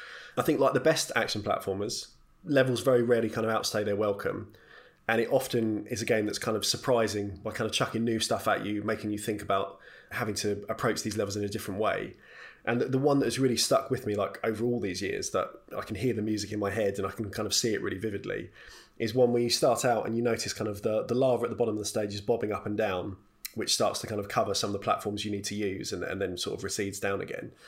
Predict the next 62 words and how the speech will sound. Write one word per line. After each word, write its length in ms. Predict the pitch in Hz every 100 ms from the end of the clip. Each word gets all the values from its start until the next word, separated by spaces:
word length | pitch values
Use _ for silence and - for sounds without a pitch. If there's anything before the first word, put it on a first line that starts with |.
| - - - -
And 160 | 110 120
the 60 |
lava, 260 | 135 139 123
for 140 | -
some 200 | - 117
reason, 220 | 110 101 107
has 140 | 113
a 60 | 110
weird 300 | 123 117 -
sort 140 | -
of 40 |
reflective 460 | 107 - 135 - 120
sheen 280 | - 135 135
to 120 | 139
it, 260 | 143 - - - - _ -
which 280 | 117 120 - 143
in 80 |
itself 480 | 131 - 139 101 -
was 140 | 110 -
pretty 340 | - - 113
mind-blowing 540 | 113 117 101 95 87
as 100 | 98
an 60 | 101
effect, 420 | 95 107 - -
like 220 | 82 85
a 100 | - -
full 220 | - 123
reflection 460 | 107 101 113 - 101
of 80 | 95
your 120 | 101
character 380 | - 95 - 101
upside 280 | - 92 92
down. 360 | 95 - 101 - - - - -
But 140 | - 139
as 140 | 135
you 60 | 139
go 140 | 131
through 160 | 120 117
the 60 |
stage, 480 | 107 147 110 101 -
you, 80 | 113 - 131
at 160 | -
first 240 | 147 127 -
you're 80 |
just 160 | 110 -
kind 120 | 107
of 60 | 107
waiting 280 | 110 - 101
patiently 420 | 113 95 - 101
for 140 | -
it 80 | -
to 100 | 107
move 140 | 110
out 80 | 104
of 40 | -
the 60 |
way 180 | 107 104
so 140 | -
you 60 | 107
can 120 | 104
jump 280 | 110 101 -
on. 320 | 101 98 98